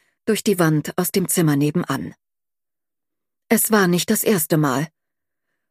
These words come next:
Offensichtlich war ihr Zimmernachbar kein versöhnlicher Mensch. Diesmal waren es zwei Männer und eine Frau,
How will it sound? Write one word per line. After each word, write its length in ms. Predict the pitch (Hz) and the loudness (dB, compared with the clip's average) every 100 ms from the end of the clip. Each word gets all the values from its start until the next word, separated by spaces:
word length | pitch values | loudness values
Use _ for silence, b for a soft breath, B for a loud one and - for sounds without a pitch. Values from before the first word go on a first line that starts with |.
| _ 226 | _ -2
Offensichtlich 720 | 240 240 254 - 226 196 208 | 0 2 0 0 0 0 0
war 100 | - | 2
ihr 140 | 190 | 0
Zimmernachbar 640 | - 202 175 170 160 208 202 | 0 0 2 0 0 -4 -2
kein 260 | - 233 | 0 0
versöhnlicher 640 | - 139 170 160 127 - 123 | 0 -2 0 0 0 -2 -4
Mensch. 420 | 113 - - - _ _ _ _ _ _ - | -4 -4 -6 -6 _ _ _ _ _ _ -2
Diesmal 480 | 156 - 165 156 151 | -2 0 0 2 0
waren 240 | 151 156 | 0 0
es 160 | 147 - | -2 -4
zwei 240 | - 156 | -2 2
Männer 380 | 151 165 156 156 | 2 2 2 2
und 160 | 156 | 0
eine 180 | - 156 | 0 0
Frau, 400 | 156 180 175 151 | 0 0 0 0